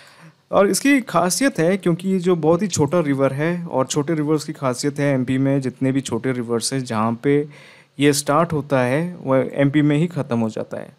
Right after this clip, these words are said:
तो बरनर रिवर भी कोई एक्सेप्शन नहीं है, छोटा सा रिवर है, तो ये एमपी में स्टार्ट होता है और एमपी में ही ख़त्म हो जाता है। अच्छा, अब हम चलते हैं सीधे संगम के पास।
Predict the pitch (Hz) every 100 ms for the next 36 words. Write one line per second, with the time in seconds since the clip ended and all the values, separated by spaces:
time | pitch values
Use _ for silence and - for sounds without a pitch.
0 | _ 147 135 135 160 165 147 143 143 143
1 | 143 143 120 - 123 - 135 120 127 135
2 | 120 117 123 131 123 117 117 123 156 -
3 | - - _ - 147 143 151 170 170 -
4 | 127 127 139 151 147 139 127 131 123 135
5 | 151 160 127 110 117 123 139 120 - 113
6 | 71 - - - _ - _ - 113 -
7 | 104 - 139 139 143 147 156 156 127 113
8 | - 123 131 151 151 127 123 139 - 107
9 | 107 110 104 110 110 - -